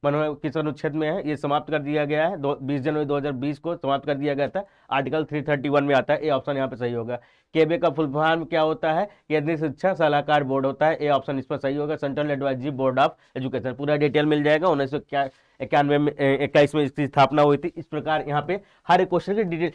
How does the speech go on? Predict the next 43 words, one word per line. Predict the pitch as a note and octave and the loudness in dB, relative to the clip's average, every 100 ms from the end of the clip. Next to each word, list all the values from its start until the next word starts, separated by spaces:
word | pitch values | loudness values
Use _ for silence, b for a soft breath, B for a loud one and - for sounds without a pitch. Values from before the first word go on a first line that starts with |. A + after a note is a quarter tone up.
| b D3+ | b -4
जितने | D#3 G#3 | 2 2
भी | |
को-, | G#3+ F#3+ | 2 0
लोग | F#3 F#3 E3+ | 2 0 2
देख | F3 E3+ | 0 2
रहे | |
हैं, | D3+ | 0
जिससे | D#3 G3+ | 0 2
यहाँ | F3+ F3 | 4 2
पे | F3 | 0
क्वेश्चन | D#3+ F3+ E3+ | -2 0 0
है | |
आपका, | E3 F#3 | 0 0
सबसे | F3+ D#3+ | -2 -4
पुराना | D#3 E3 D#3+ | -2 -2 0
वेद | E3 E3 | 0 -2
कौन | E3 D#3 | -2 -4
सा | C#3+ | 0
है? | C3+ | 0
सबसे | D#3 E3 | 0 -2
पुराना | D3 D#3+ D#3+ | 2 2 4
वेद | D#3 D#3+ D3 | 2 0 0
आपका | C#3 D#3 | -2 0
ऋग्वेद | D3 B2 A2+ A#2+ | 0 -2 -4 -6
है। | b b D3 | b b -2
ऋग्वेद | D#3+ F3+ F#3 | 2 4 4
संसार | E3+ F3 E3+ | 2 2 2
का | E3 | 2
सबसे | D#3+ D#3+ | -2 -4
पुराना | D#3 D#3 E3+ D#3+ _ - | -2 0 0 -2 _ -4
प्राचीनता | D3+ D3 D3 E3 | -4 -2 -4 -4
ग्रंथ | D#3 D#3+ D#3 F3+ | -2 -4 -2 -2
है | G3+ b - | -4 b 0
या | D#3+ | 2
सनातन | D#3+ D#3+ D#3+ E3 | 2 0 0 0
धर्म | D#3+ D#3+ | -2 0
का | E3 | 2
आरंभिक | E3+ D3+ D3 D3 D3+ | 2 2 0 0 -4
स्रोत | - D3 E3+ | -4 -4 -4
है। | |
इसमें | D#3+ E3 B2+ | -6 -6 -4
दस | D#3 D#3+ | -4 -2
मंडल, | D3+ D3+ F3 | -4 -2 -4